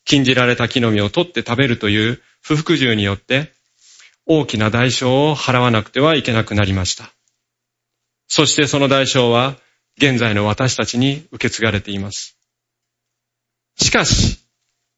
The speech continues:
愛の神様は、キリストによって人類は贖われる、回復される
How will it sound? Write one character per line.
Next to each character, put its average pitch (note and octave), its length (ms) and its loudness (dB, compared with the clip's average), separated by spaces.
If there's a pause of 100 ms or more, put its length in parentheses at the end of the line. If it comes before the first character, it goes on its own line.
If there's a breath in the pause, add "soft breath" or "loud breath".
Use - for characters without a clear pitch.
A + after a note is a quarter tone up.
愛 A3 180 2
の D#3 100 2
神 A#2+ 200 0
様 G2+ 240 -4
は、 A#2+ 280 -4 (300)
キ - 120 0
リ C#3+ 120 4
ス - 120 -8
ト C#3+ 100 0
に C3+ 120 4
よ B2+ 80 2
っ B2 40 -6
て A#2 460 -2
人 C#3 260 2
類 A#2 200 2
は A2+ 260 0
贖 C#3 320 2
わ C3+ 160 2
れ A#2+ 120 0
る、 G#2 180 -8 (800)
回 E3 240 2
復 D#3 200 -4
さ D#3 120 2
れ C#3 120 2
る B2+ 220 -2